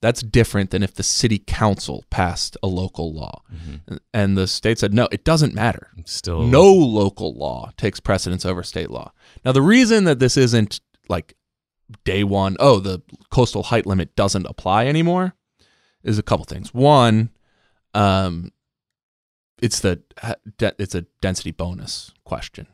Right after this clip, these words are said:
Speaker 1: It's o-, only a question when projects are seeking to use the density bonus law,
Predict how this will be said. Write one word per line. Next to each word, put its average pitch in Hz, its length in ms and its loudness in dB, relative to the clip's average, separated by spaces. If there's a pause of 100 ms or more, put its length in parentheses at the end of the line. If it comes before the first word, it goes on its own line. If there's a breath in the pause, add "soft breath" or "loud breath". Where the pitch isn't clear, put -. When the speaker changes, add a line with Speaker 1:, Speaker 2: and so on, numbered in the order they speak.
Speaker 1:
It's 101 180 -12
o-, 65 200 -6
only 95 260 2
a - 20 -8
question 90 280 -10
when 87 100 -8
projects 90 480 -6
are 87 60 -10
seeking 87 440 -8
to - 140 -14
use 90 320 -8
the 78 80 -14
density - 320 -12
bonus 85 340 -14
law, - 180 -16